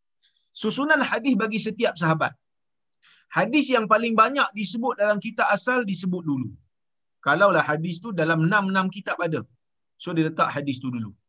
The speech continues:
Dia tak akan letak hadis yang ada dalam satu kitab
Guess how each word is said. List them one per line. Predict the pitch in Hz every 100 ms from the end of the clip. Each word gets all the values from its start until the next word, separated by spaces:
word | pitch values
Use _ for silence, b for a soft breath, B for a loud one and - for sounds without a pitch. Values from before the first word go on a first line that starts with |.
| _ _ _ _ _ _ _ _
Dia | 147 143
tak | 147
akan | 175 170
letak | 170 190
hadis | 156 151 165 190
yang | 160 143
ada | 151 160
dalam | 170 156 139
satu | 156 165
kitab | 160 180 214